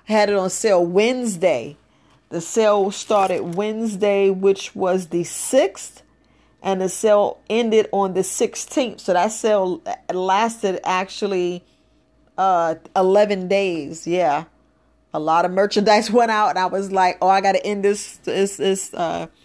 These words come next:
this sale," but it ended, it ended last Saturday. I know a lot of people was asking me about this Saturday. No, that sale ended last Saturday. That's why I put it all over Facebook, and I put it all over YouTube, and I was talking about it on this. Yep, I appreciate you guys. I really appreciate you guys, but that sale ended last Saturday.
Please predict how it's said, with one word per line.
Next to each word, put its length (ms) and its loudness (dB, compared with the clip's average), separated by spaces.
this 520 0
sale," 540 2
but 160 2
it 140 0
ended, 340 0
it 180 0
ended 280 -2
last 380 0
Saturday. 340 2
I 80 0
know 100 -2
a 40 0
lot 160 2
of 80 -4
people 220 -6
was 180 -6
asking 380 -2
me 200 -4
about 280 0
this 220 0
Saturday. 520 0
No, 360 2
that 160 -2
sale 240 0
ended 260 -2
last 320 0
Saturday. 220 0
That's 160 -6
why 180 -2
I 40 -2
put 220 -6
it 80 -4
all 240 0
over 180 -6
Facebook, 640 -4
and 140 -4
I 80 2
put 180 -2
it 140 -2
all 240 4
over 180 0
YouTube, 760 -2
and 120 -2
I 80 0
was 200 -4
talking 340 0
about 220 2
it 80 -2
on 280 -6
this. 380 -4
Yep, 320 -4
I 160 -2
appreciate 640 -4
you 80 -6
guys. 440 0
I 80 -2
really 280 -2
appreciate 540 -6
you 60 -8
guys, 280 -2
but 140 -10
that 160 -4
sale 280 -6
ended 280 -8
last 400 -8
Saturday. 500 -8